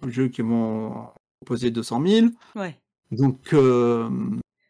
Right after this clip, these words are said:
Speaker 1: donc même les formats de fichiers sont très différents d'un projet à l'autre, les, les informations, le contexte qu'on a, euh, est, est,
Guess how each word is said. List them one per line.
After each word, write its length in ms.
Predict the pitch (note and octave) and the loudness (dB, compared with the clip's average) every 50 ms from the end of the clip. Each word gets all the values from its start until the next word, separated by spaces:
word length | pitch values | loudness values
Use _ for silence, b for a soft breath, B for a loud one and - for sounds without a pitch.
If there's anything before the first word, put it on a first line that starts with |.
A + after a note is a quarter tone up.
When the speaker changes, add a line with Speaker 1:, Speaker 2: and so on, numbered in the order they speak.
| _ _ _ _ _ _ _ _ - | _ _ _ _ _ _ _ _ -12
Speaker 1:
donc 300 | - C3 C#3 C3 A#2 B2 | -8 -6 -4 -4 -4 -2
même 280 | C3+ C#3 C#3+ C#3+ D3 C#3+ | 0 2 4 4 4 4
les 120 | C3+ B2+ | 4 2
formats 460 | B2+ - - C#3+ C#3+ D#3 E3 E3+ F3+ | 2 0 0 2 2 4 4 2 2
de 60 | F3+ | 2
fichiers 540 | - - E3+ C#3 - - E3 E3 E3 E3+ E3 | -2 -4 -4 -4 -2 0 4 4 6 6 4
sont 220 | D#3+ - C#3+ A#2+ A#2 | 2 0 -4 -4 -4
très 180 | - - C#3 | -2 -4 -4
différents 480 | B2+ B2+ A#2+ - D3+ C#3 C#3 D3+ D3+ D3 | -2 -2 -4 -4 -2 -2 0 0 0 0
d'un 140 | C#3+ C3+ A#2+ | 0 -2 -2
projet 380 | - - - B2 G#2+ B2 A#2+ | -4 -8 -10 -8 -4 -2 -2
à 120 | A#2 A2+ C3 | 0 0 0
l'autre, 800 | C#3+ D3+ D#3 D#3 D#3+ D#3+ E3 D#3+ - - D#3 - - - C#3 C3 | 0 0 0 2 2 2 2 0 0 -2 -6 -8 -6 -2 0 2
les, 520 | B2+ A#2+ A#2+ A#2+ A#2 A#2+ A#2 A#2 B2 - b b b b b - A#2+ | 2 4 4 4 4 4 2 0 -2 -6 b b b b b -10 -8
les 140 | A2 G2 A#2+ | -6 -2 -2
informations, 800 | B2 - - D#3 C#3 C3+ C#3 C3 C3 - - D#3 D#3 D#3 D#3+ D#3 | -2 -2 0 0 0 2 0 0 -2 -4 -4 -2 0 2 2 2
le 100 | C#3+ B2 | 2 2
contexte 600 | A#2 - B2 A#2 - - C#3 C#3+ D3 C#3 - - | 0 -2 -4 -6 -4 -2 0 0 0 -2 -4 -10
qu'on 220 | - C3 B2 B2+ C3+ | -6 -4 -2 0 0
a, 500 | C#3 C#3+ D3 D3+ D3+ D3+ D3+ D#3 D3 C3+ | 0 0 -2 -2 -2 -2 -2 0 0 2
euh, 460 | B2+ B2 A#2+ A#2+ A#2+ B2 B2 - - | 2 2 2 0 -2 -2 -4 -6 -6
est, 100 | G#2 B2 | -6 -6
est, 360 | B2+ B2+ A2+ C3 B2+ B2 - | -6 -6 -6 -8 -8 -8 -10